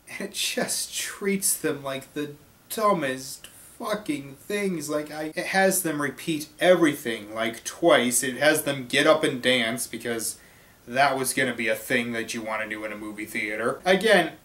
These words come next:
it can be funny for, like, the first half, and then you just, like,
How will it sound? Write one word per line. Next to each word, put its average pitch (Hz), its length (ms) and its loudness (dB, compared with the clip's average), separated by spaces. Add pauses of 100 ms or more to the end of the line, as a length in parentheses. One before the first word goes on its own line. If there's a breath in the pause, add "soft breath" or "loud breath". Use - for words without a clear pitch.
it 208 240 0
can 247 340 6
be 240 140 4
funny 180 640 6 (500 loud breath)
for, 320 160 8
like, 294 340 10
the 196 120 6
first 170 500 6
half, 139 400 4
and 160 180 4
then 180 160 6
you 156 120 4
just, 147 320 0
like, 123 200 0